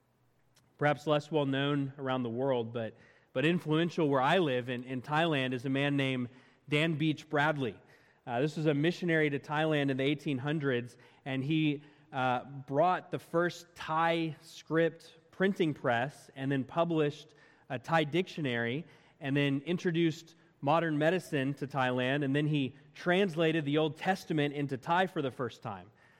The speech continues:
Uh, so a man of, of great accomplishment. It, it was said of, of Bradley that he was constantly found singing hymns and, and reading the Bible and praying. Now, of course, we could just go on and on listing influential believers who have had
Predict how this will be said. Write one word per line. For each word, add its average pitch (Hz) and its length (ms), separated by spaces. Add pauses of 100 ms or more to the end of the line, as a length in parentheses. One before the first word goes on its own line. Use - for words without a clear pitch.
(140)
Uh, 120 160
so - 140
a 120 60
man 135 240
of, 120 180
of 117 180
great 139 220
accomplishment. 147 720
It, 127 160
it 139 60
was 131 220
said 165 240
of, 135 200 (280)
of 131 140
Bradley 147 440
that 131 180
he 151 100
was 139 160
constantly 180 720
found 156 560
singing 156 400
hymns 170 560
and, 113 180 (280)
and 123 200
reading 175 440 (240)
the 123 80
Bible 165 640 (340)
and 127 140
praying. 165 440 (1500)
Now, 151 60
of 135 100
course, 143 240
we 135 80
could 120 160
just 120 320 (220)
go 131 220
on 127 320
and 113 120
on 123 320
listing 135 420
influential 151 580
believers 131 520
who 139 80
have 120 100
had 127 360